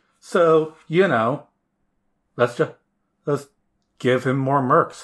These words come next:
Have him, uh, like, a team of, uh, like, ju-, just a team, like, classic, like, uh, uh, classic, like, uh, like, like, we're down by,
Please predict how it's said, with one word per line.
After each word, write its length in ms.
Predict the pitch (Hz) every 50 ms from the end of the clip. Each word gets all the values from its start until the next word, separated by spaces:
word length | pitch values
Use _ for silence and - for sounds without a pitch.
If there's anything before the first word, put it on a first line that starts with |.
| - 113
Have 140 | 110 110
him, 140 | 120 117 127
uh, 120 | 131 156 170 - -
like, 200 | - 127 120 -
a 80 | 123 113
team 400 | 113 - - 135 123 127 131 135
of, 160 | 139 131 - _ _ _ _ _ _ _ _ _ _ _ - -
uh, 300 | 131 131 139 139 156 190
like, 280 | 180 131 127 120 -
ju-, 220 | - 135 127 123 - _ _ _ _ _ _ _ -
just 260 | 135 131 131 131 -
a 520 | 131 127 127 123 127 127 127 120 120 - _ _ _ _ _ _ _ _ _ _ _ _ _ _ _ _ _ _ _ _ _ _ _ _ _ _ _ -
team, 380 | - - 127 131 180 214 190
like, 160 | 170 123 120 -
classic, 400 | - 113 117 117 - - - - _ _ _ _ _ _ _ _ _ -
like, 300 | 127 127 127 127 127 143
uh, 520 | 131 127 127 123 123 123 123 139 170 - - - _ _ _ _ _ _ _ _ _ _ _ _ _ -
uh, 240 | 135 131 147 175 - - 160 - - _ _ _ _ _ _ _ _ _ _
classic, 520 | _ - - 131 127 123 - 139 123 - _ _ _ _ _ _ _ _ _ _ -
like, 280 | - 135 135 135 135 -
uh, 540 | 139 131 135 131 131 131 135 135 135 135 135 _ _ _ _ _ _ _ _ _ _ _ _ _ _ -
like, 220 | - 120 117 120 - - _ _ _ _ _ _ _ _
like, 220 | - 131 127 - -
we're 120 | 127 131 123
down 320 | - 151 127 127 139 135
by, 260 | 143 143 143 143 143